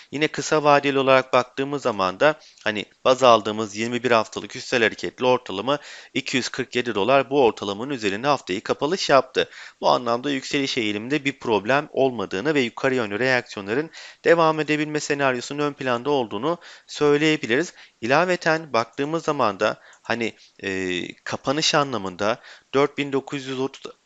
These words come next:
dört bin dokuz yüz otuz altı seviyesinde, e, on üç haftalık üstel hareketli ortalama.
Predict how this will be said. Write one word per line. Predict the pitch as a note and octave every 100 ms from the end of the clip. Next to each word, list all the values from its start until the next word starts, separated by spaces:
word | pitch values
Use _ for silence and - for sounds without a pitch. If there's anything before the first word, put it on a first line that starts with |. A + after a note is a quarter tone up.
| _ _ - - _ A2+
dört | B2+ C3+
bin | C#3
dokuz | C3 - B2
yüz |
otuz | B2+ - B2+
altı | B2+ - C#3
seviyesinde, | C3 G2+ F#2 - F#2+ F#2 - - _ -
e, | F#2 F2
on | B2
üç | A#2+ A#2
haftalık | G2 - F2+ -
üstel | G#2+ - C#3+
hareketli | B2+ C3 C3 -
ortalama. | C3 B2+ C#3 B2 C3 C#3